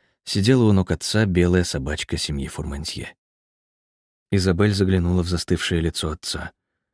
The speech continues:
в темные отчужденные глаза над густыми усами.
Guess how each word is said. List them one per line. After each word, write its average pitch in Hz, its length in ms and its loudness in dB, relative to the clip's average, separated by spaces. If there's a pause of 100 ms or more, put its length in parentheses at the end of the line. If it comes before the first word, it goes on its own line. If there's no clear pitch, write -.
(220)
в - 100 -20
темные 95 440 4
отчужденные 87 840 -2
глаза 87 500 0 (280)
над 101 180 2
густыми 78 380 -4
усами. 76 500 -10